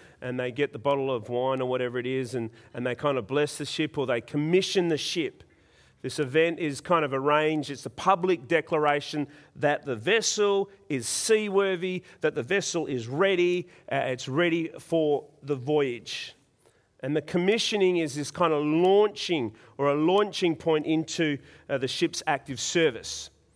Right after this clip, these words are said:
And so today, this sermon is for Shane. Uh, and so part of it you might think, "Why don't Shane and Anthony just get a room?"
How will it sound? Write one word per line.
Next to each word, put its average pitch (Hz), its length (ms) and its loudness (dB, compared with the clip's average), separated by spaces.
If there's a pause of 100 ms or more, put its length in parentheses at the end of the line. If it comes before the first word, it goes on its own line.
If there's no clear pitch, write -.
(520)
And 175 160 2
so 196 320 4 (880)
today, 196 640 2 (1000)
this 185 340 -2 (280)
sermon 156 380 2
is 131 160 -2
for - 120 -10
Shane. 110 400 -2 (1200)
Uh, 117 260 0
and 120 100 -6
so 160 300 2 (540)
part 214 240 2
of 214 80 0
it 170 60 -2
you 147 100 0
might 139 240 0
think, 143 200 -2
"Why 147 140 0
don't 185 260 -4
Shane 147 280 -4
and 135 120 -4
Anthony 131 360 -4
just 123 180 -8
get 127 120 -2
a 113 40 -4
room?" 113 300 -2